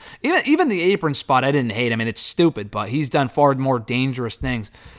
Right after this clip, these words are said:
And then you also have to ask yourself, how is that even allowed by the people who produced the match? I mean, why would Tony Khan, wh-, if you're Tony Khan, why would you let him do something like that? What if he fucking got seriously hurt and then he's off your pay-per-view?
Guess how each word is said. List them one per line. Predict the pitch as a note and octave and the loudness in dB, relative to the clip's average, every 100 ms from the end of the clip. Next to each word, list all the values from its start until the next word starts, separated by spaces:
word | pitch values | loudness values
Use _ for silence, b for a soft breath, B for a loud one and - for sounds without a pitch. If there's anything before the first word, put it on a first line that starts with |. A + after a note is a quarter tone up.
| B - | B -2
And | G#3+ | 0
then | C4 C#4+ | 2 4
you | |
also | B3+ C#4 A#3+ | 4 4 2
have | G3 | 2
to | D#3 | 2
ask | G3 A3 | 0 0
yourself, | D#3 C#3+ B2+ - | -4 -2 -4 -2
how | - A#3 | 2 2
is | F4 | 2
that | C4+ | 0
even | A3+ F3+ | 0 0
allowed | D3 D3 F3 C#3+ | 2 4 4 4
by | |
the | B2 | -2
people | A2+ D#3+ D#3 | -2 -4 -2
who | B2+ A#2 | -4 -2
produced | C3 C3+ D3+ - | 0 0 -2 -4
the | |
match? | G#2+ A#2 F2 - - _ _ _ _ _ | -8 -10 -10 -14 -16 _ _ _ _ _
I | E3 | -2
mean, | F3 | 4
why | F#3+ D4 | 4 4
would | C#4 | 0
Tony | - A3 | 0 0
Khan, | G#3 A3 D#3 | 0 -2 -2
wh-, | G3 | -2
if | G3+ | 0
you're | G3+ F#4 | 2 0
Tony | - C4+ C4 | 0 0 0
Khan, | - G#3 F#3 B2+ | 2 2 2 4
why | C3+ C#4 | 6 6
would | F4+ | 6
you | B3+ A3+ | 2 0
let | G#3+ | 2
him | E3 D3 | 2 2
do | C3+ F3 | 4 4
something | A#3+ - A2+ A2 | 4 0 -4 -6
like | A2 | -6
that? | G#2+ | -2
What | A#2+ D4+ | 0 0
if | F4 | -2
he | C4 | -4
fucking | - C4+ C#4 A3+ | 2 2 2 0
got | G3 - | -2 0
seriously | G3 A3 G3+ F#3 | 0 0 0 0
hurt | F#3 D#3 | 0 0
and | |
then | C3 | -2
he's | C3 | 2
off | D#3 - | 2 2
your | B2+ | -2
pay-per-view? | D3+ D3 B2 G#2 F#2+ | -2 -2 -6 -8 -14